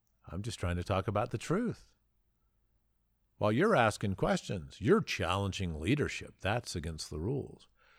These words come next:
Well, I challenged the leader on something false he said that I could prove from the Bible was false.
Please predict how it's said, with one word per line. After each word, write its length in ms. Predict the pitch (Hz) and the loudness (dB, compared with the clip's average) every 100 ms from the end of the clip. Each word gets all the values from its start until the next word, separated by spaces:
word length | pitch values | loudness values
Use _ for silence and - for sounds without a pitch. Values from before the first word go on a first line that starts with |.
| _ _ _ _ | _ _ _ _
Well, 440 | - 110 170 - - _ _ _ _ _ _ _ _ | 0 4 4 0 -10 _ _ _ _ _ _ _ _
I 240 | - 98 98 | -2 0 0
challenged 640 | 95 165 180 156 120 - | 0 0 2 2 0 -2
the 100 | 107 | -2
leader 600 | 98 131 165 101 92 92 - _ | 2 2 4 4 2 0 -4 _
on 340 | 101 101 98 | -4 -2 -2
something 380 | 92 117 104 104 | -2 -4 -2 -4
false 360 | 92 123 143 - | 2 2 2 0
he 120 | 101 | -4
said 400 | - 87 87 80 | -2 -2 -2 -2
that 160 | 92 90 | -2 0
I 160 | 87 | 0
could 340 | 85 87 82 - | -2 -4 -6 -2
prove 240 | 107 98 | 0 0
from 180 | - 90 | 0 -2
the 80 | 78 | -2
Bible 400 | 87 107 87 78 | 0 0 0 -4
was 180 | 87 | -8
false. 460 | - 147 175 - - | -4 -2 -2 -6 -16